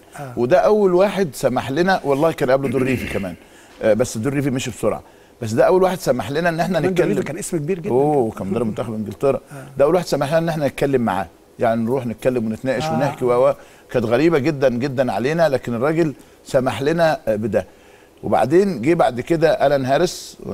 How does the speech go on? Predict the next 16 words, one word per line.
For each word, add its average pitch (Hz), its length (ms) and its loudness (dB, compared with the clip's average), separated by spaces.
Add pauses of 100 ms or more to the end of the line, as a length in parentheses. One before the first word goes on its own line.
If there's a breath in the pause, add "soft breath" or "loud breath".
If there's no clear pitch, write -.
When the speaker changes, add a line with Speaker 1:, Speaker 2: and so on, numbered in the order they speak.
Speaker 2:
سمع 113 280 -2
إنه 104 380 -4
يعني 92 180 -4
عنده 101 280 -2
زهايمر، 104 360 -2
ربنا 101 380 -6
Speaker 1:
آه، - 20 0
Speaker 2:
يشفيه، 175 220 0
من - 60 0
Speaker 1:
آه، 180 200 2
Speaker 2:
المدربين 110 240 0
Speaker 1:
آه، 120 60 0
Speaker 2:
المحترمين 113 320 -2
Speaker 1:
صحيح. 117 120 -4
Speaker 2:
الإنجليز 110 380 -4
يعني. 120 300 -2